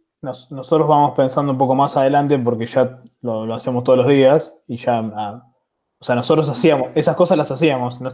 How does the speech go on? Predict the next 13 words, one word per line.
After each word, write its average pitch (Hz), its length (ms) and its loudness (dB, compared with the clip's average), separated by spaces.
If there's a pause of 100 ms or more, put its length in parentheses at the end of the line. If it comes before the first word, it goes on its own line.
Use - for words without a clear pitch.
no, 135 200 -8
no 143 80 -6
es 143 60 -12
que, 120 400 -6 (1040)
que 139 100 -2
nacimos, 156 540 0
<laughs> - 200 -4
nacimos 196 460 2
sabiendo, 170 720 0 (300)
¿no? 156 320 0 (160)
Lo 135 100 0
del 131 180 0
if 156 280 2